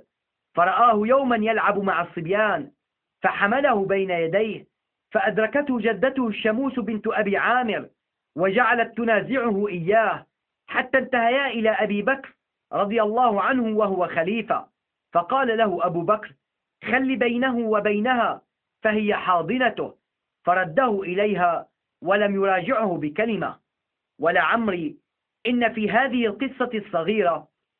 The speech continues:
من الدلالة عليه لما يغني عن قصص، وفيها عمر إنسان عطوف، وفيها عمر رجل سوار الطبيعة، وفيها عمر صاحب خلق مكين يكبح من طبيعته كل ثورة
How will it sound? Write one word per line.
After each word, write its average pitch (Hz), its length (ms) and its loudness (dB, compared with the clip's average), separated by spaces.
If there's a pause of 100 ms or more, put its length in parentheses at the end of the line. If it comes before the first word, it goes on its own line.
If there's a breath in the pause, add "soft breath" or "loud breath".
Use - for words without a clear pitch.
(120)
من 196 180 -2
الدلالة 208 720 0
عليه 180 480 -2 (400)
لما 190 320 2
يغني 208 380 -2
عن 156 220 -4
قصص، 170 400 -2 (480)
وفيها 240 460 0
عمر 208 480 0 (400)
إنسان 190 560 -2
عطوف، 185 640 -6 (360)
وفيها 202 440 0
عمر 226 460 0 (400)
رجل 240 520 0
سوار 240 440 2
الطبيعة، 196 760 -2 (360)
وفيها 202 440 0
عمر 220 460 0 (420)
صاحب 220 400 0
خلق 254 400 -2
مكين 214 720 -2 (300)
يكبح 208 420 0
من 214 180 0
طبيعته 208 880 0
كل 240 280 0
ثورة 180 500 0